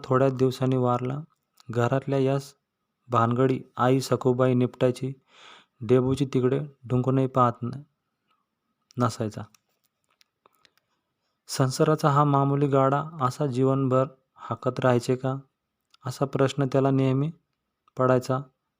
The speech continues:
आणि स्थिर बसून देत नव्हता. जिकडे नजर टाकावी तिकडे दारिद्र्य, अज्ञान, अन्याय, लाचलुचपत, सावकाराचा छळ, पैशासाठी इनाम विकणारे बाया बापे, टीचभर स्वार्थासाठी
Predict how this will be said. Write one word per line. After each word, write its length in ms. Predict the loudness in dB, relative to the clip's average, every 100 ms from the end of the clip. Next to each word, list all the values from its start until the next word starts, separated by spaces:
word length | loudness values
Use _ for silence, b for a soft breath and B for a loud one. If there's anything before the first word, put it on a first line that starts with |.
| _ _ _ -2
आणि 200 | 0 0
स्थिर 300 | -2 -2 0
बसून 380 | 0 0 -2
देत 140 | -2 -2
नव्हता. 340 | -4 -10 -12 -20 -20 _ _ _ _ _ b b b -12
जिकडे 300 | -4 2 4
नजर 320 | 4 4 2
टाकावी 380 | 2 0 2 0
तिकडे 380 | 0 -2 -2 -4 -12 _
दारिद्र्य, 600 | -4 -2 0 0 0 -2 0
अज्ञान, 500 | -2 -2 -2 -2 -2 -8 _ _ _ _ _ _ -2
अन्याय, 520 | 0 0 0 -4 -10 _ _ _ -2
लाचलुचपत, 680 | 0 0 0 -2 0 -2 0
सावकाराचा 580 | 2 2 2 -2 -2 -6
छळ, 340 | -2 -2 -2
पैशासाठी 720 | -4 -4 -2 -4 -6 -6 -6 -10 _ _ B B B B B B
इनाम 320 | 0 2 2
विकणारे 440 | 2 0 0 0 0
बाया 340 | 2 2 2
बापे, 400 | 0 -4 -6 -8 -10 _ _ _ _ -4
टीचभर 360 | -4 0 -2
स्वार्थासाठी 800 | 0 -2 0 -2 0 -2 -2